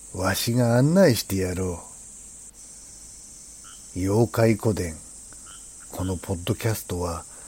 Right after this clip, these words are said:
たくさんの妖怪の中から、毎回一つの妖怪を取り上げて、どんな妖怪か紹介し、誰も聞いたことのない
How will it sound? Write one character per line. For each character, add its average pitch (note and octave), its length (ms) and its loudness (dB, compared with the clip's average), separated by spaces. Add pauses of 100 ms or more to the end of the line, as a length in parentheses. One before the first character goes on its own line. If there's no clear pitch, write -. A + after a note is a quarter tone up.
(320)
た G#2+ 800 0
く - 60 -6
さ A#2 240 0
ん A2 160 2
の G2+ 120 2
妖 G#2 320 4
怪 A#2+ 240 2
の A#2 140 4
中 A2 300 4
か F2+ 180 -4
ら、 F2 240 -4 (760)
毎 G2 340 0
回 G#2 320 2
一 D3 300 2
つ A#2+ 160 -2
の G#2+ 100 4
妖 G2+ 320 4
怪 G#2+ 340 2
を G#2+ 80 4
取 G2+ 280 0
り G#2+ 60 4
上 G2+ 120 2
げ G2+ 140 0
て、 G2 320 -2 (680)
ど G#2 160 2
ん A#2 180 6
な A2 120 6
妖 G#2 400 2
怪 A2 280 2
か A2+ 360 -2 (100)
紹 G2 360 -2
介 G#2+ 260 0
し、 - 340 -4 (1000)
誰 G2 320 -2
も F#2+ 180 -2
聞 - 300 -2
い A2 40 0
た B2+ 140 0
こ A#2+ 160 0
と B2+ 140 0
の A#2 160 4
な F#2+ 220 0
い E2+ 160 -6